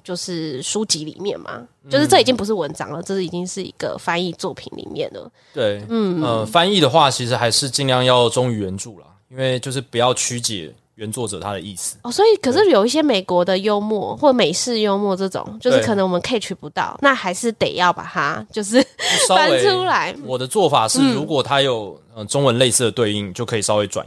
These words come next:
Speaker 2: 一下。那如果真的完全没有的话，就稍微用复注解释一下他为什么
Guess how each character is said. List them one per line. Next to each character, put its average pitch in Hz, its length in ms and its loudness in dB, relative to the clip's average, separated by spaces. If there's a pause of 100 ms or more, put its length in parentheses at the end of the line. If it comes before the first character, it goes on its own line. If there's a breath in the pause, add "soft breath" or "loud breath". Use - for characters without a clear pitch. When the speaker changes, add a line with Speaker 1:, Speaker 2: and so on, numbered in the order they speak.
Speaker 2:
一 - 40 -20
下。 80 260 -12
那 131 220 2
如 139 120 -2
果 151 240 2
真 151 140 2
的 143 60 4
完 113 160 4
全 110 120 -2
没 104 160 -2
有 107 120 0
的 90 80 -4
话， 104 220 -2 (440 soft breath)
就 127 120 -8
稍 120 220 4
微 101 240 4
用 110 160 0
复 110 180 -6
注 107 160 -4
解 82 160 -8
释 98 160 -4
一 90 80 -10
下 98 200 -6
他 104 120 -6
为 113 140 -2
什 92 120 -4
么 78 200 -10